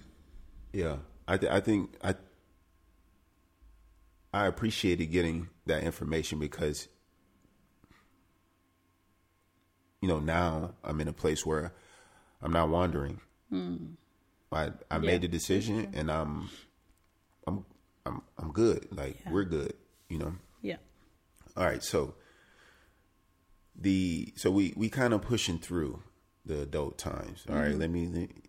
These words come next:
Speaker 1: all right. So
Speaker 2: Get your notes.
Speaker 1: of course, I don't want, 'cause I wanna make sure that it's, it's, it's on point.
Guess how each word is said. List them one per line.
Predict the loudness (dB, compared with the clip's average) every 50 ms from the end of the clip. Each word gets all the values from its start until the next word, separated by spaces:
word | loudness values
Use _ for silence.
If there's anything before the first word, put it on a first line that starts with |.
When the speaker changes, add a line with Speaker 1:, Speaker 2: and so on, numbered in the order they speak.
| -12 -4 -2 -2
Speaker 1:
all | -2
right. | -2 -4 -6
So | -2 2 4 4 4 2
Speaker 2:
Get | 0 -4 -6 -6
your | -6 -4 -4
notes. | -4 -4 -6 -8 -10 _ -20 -20 -20 -20 -20 -20 -16 -6 -4
Speaker 1:
of | -4 -4 -2
course, | 0 0 0 0 0 -4 -8 -6
I | -2 0 2
don't | 4 4
want, | 4 2 2 0
'cause | 0 2 4
I | 4
wanna | 4 4 4 2 2
make | 2 2 0 0
sure | 0 0 0 0 2
that | 2 0 0
it's, | -2 -4 -6 -8 -12 -14 -14 -16 -16 -14
it's, | -10 -8 -6 -8 -8 -10 -14 -12 -8
it's | -6 -4 -2
on | -2 -4 -4
point. | -6 -6 -6 -6 -6 -6 -8